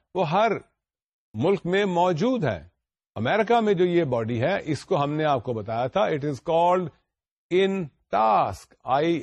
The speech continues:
N T A S C, which stands for Interstate New Teacher Assessment and Support Consortium۔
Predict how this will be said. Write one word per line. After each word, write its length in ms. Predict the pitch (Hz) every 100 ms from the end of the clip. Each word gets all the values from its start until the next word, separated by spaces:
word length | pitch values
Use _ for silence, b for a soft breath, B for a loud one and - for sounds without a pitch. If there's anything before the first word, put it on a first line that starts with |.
| 143
N 240 | 151 156 131 - _ _ _ _ _
T 100 | 165 185 180 160 -
A 180 | 139 156 165 - _ 139 156
S 140 | - 135 -
C, 320 | 214 185 110
which 160 | 104 -
stands 340 | 175 175 180 -
for 300 | 165 165 165 - _ _ _ _ _ _
Interstate 1000 | 180 208 175 208 151 - 175 175 180 143 104
New 800 | 92 92 110 165 208 208 202 196 - _ _ _ _
Teacher 600 | 175 185 180 185 185 147 - 117
Assessment 640 | - 160 156 170 175 156 - -
and 120 | 127 113 -
Support 500 | 120 - 180 185 156 _ _ _
Consortium۔ 640 | 131 - 220 247 175 104